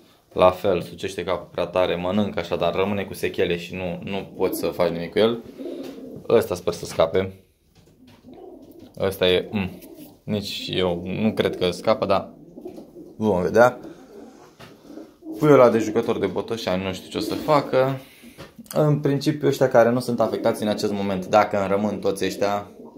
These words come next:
este destul de bine. Eu mă așteptam să moară mult mai mult, mă așteptam să rămân cu vreo zece bucăți, douăzeci maxim. Adică boala asta e foarte nenorocită, am mai avut-o acum câțiva ani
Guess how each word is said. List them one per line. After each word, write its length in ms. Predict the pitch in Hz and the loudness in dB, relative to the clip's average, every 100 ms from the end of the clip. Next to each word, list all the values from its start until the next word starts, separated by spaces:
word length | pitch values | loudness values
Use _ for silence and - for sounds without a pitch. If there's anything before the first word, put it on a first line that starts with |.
| - - - - - - - | -16 -14 -16 -16 -14 -12 -4
este 320 | 113 104 107 | 0 0 0
destul 300 | 101 - 95 | -2 -2 0
de 60 | |
bine. 260 | 90 110 110 | 0 2 4
Eu 120 | 104 | 4
mă 60 | 98 | 2
așteptam 360 | 95 95 104 | 0 0 0
să 120 | 101 95 | 0 2
moară 260 | 98 92 | 4 4
mult 160 | 92 92 | 4 2
mai 120 | 90 | 2
mult, 160 | 110 117 | 2 2
mă 80 | 98 | 0
așteptam 360 | 92 95 101 | -4 -4 -4
să 120 | 95 95 | 0 0
rămân 300 | 92 98 95 | 0 0 -4
cu 120 | 95 | -4
vreo 160 | 90 | 0
zece 400 | 95 95 95 92 87 | 0 0 0 0 -2
bucăți, 460 | - 92 - - - 95 | -2 -4 -4 -14 -16 0
douăzeci 480 | 95 92 85 87 - | 4 4 2 -6 -6
maxim. 400 | 90 90 - 78 - _ _ - - _ | -2 -2 -4 -10 -12 _ _ -20 -20 _
Adică 800 | - 92 95 92 92 92 92 85 - _ - | 0 2 2 4 6 6 6 0 -8 _ -8
boala 340 | 87 98 95 | 2 6 6
asta 200 | 92 92 | 4 2
e 80 | 92 | -2
foarte 300 | 92 92 92 | 2 0 -2
nenorocită, 540 | 85 85 87 - 110 | -6 -4 -4 -4 -2
am 100 | 98 | -2
mai 100 | 95 | 0
avut-o 260 | 95 95 92 | -2 -2 -2
acum 220 | 90 92 | -2 -2
câțiva 400 | 92 90 87 87 | -2 -2 -2 0
ani 260 | 110 127 | 0 0